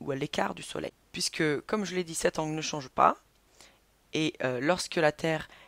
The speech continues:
est à cet endroit, eh bien, cette inclinaison, à l'écart du soleil, va avoir pour effet d'éloigner l'hémisphère nord par rapport au soleil,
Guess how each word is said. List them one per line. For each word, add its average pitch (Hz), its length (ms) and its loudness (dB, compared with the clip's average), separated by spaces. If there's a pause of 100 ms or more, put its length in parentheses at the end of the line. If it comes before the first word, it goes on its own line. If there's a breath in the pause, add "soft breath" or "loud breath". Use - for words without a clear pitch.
(120 loud breath)
est - 160 -4
à 143 80 2
cet - 240 -4
endroit, 139 380 -6
eh - 100 -6
bien, 131 240 -10 (280)
cette - 280 -2
inclinaison, 160 580 -2 (240)
à 143 100 4
l'écart 156 640 4
du - 60 -18
soleil, - 480 0 (320)
va 143 80 -2
avoir 151 200 0
pour 151 180 -2
effet 156 280 0
d'éloigner 180 880 2
l'hémisphère 139 480 -4
nord 131 200 -6
par 151 200 -2
rapport - 260 -6
au - 80 -6
soleil, - 440 -4